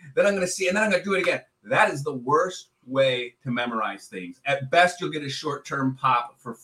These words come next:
far too much effort. That's the old cramming to pass the test. You could do it in far less time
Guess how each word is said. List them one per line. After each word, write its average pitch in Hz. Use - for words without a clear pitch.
far 196
too 165
much 139
effort. 104
That's 110
the 123
old 110
cramming 113
to 101
pass 110
the 107
test. -
You 190
could 190
do 180
it 165
in 147
far 196
less 147
time 113